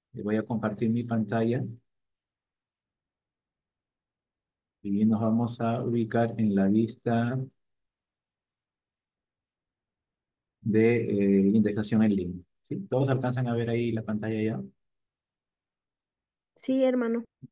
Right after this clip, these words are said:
Speaker 1: Sí. Bien. Entonces, eh, bueno, aquí yo tengo una lista, ¿no? De, de tres, eh, lotes que he descargado, de Huancayo, de Chile, Valparaíso y de Perú,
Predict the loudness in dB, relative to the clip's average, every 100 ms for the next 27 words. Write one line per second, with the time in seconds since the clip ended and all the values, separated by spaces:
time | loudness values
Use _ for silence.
0 | _ _ _ -4 -4 -4 _ _ _ _
1 | _ _ _ _ _ _ _ _ _ _
2 | _ _ _ _ _ -14 -12 -12 -18 _
3 | _ _ _ _ -4 0 2 2 2 -4
4 | -2 0 0 0 -2 -6 -16 _ -6 -2
5 | 0 2 2 2 0 0 2 4 4 2
6 | 0 -2 -6 -4 -6 -8 -8 -6 -6 -8
7 | -12 -18 _ _ _ -8 -4 -4 -4 -2
8 | 0 2 0 -6 -14 -14 -12 -14 _ -4
9 | -2 -2 -2 -2 2 2 0 -2 -2 -2
10 | -2 -4 -6 -12 _ -16 -14 -12 -10 -2
11 | 0 2 0 -2 -6 -12 -12 -6 -4 -2
12 | -4 -6 -6 -6 -6 -6 -6 -6 -8 _
13 | _ _ _ -10 -10 -8 -10 -6 -4